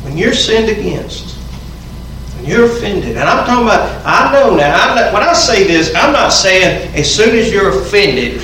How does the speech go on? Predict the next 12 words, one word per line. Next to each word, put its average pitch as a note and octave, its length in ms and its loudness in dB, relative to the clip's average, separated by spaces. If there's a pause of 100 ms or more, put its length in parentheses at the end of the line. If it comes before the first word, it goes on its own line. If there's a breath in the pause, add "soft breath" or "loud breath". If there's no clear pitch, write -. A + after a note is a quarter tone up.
(120)
just F3 260 0
overcome E3 540 0
it. - 680 -4
No, D#3+ 80 2
no, E3+ 240 4
no, - 260 -4
no. D3+ 320 -8 (200)
You G#3 180 -4
won't. - 580 2 (680)
I F3+ 180 2
won't F#3 220 2
either. - 380 -4